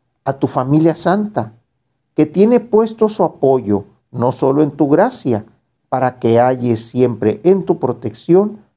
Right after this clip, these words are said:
su fortaleza. Por nuestro Señor Jesucristo, tu Hijo, que vive y reina, y es un solo Dios en unidad con el Espíritu Santo,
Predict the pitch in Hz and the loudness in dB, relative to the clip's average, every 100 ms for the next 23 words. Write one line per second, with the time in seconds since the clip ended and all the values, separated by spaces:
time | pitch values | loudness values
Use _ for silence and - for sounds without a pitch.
0 | _ _ 214 202 190 175 170 135 101 - | _ _ 0 2 0 -2 -2 0 -2 -2
1 | 110 107 - _ _ _ _ _ _ - | -6 -6 -14 _ _ _ _ _ _ -2
2 | 143 147 156 - 123 120 123 110 113 107 | 0 0 -4 -10 -6 -6 -6 -10 -10 -12
3 | 104 135 - 120 127 113 139 135 139 196 | -12 -14 -18 -14 -10 -8 -6 -6 -6 -6
4 | 208 - 143 _ _ _ _ _ _ - | -6 -12 -20 _ _ _ _ _ _ -2
5 | 120 143 185 202 - 147 117 113 101 101 | 0 0 0 -2 -4 -8 -2 0 0 -4
6 | 104 _ _ _ _ - 120 113 120 113 | -14 _ _ _ _ -6 -6 -6 -8 -2
7 | 123 123 160 214 233 - 113 101 104 101 | 0 0 0 -2 -2 -10 -6 -4 -2 0
8 | 104 104 110 101 101 - 98 - 110 - | -2 -4 -8 -6 -8 -8 -12 -12 -12 -4
9 | 151 147 156 151 | -4 -4 -10 -10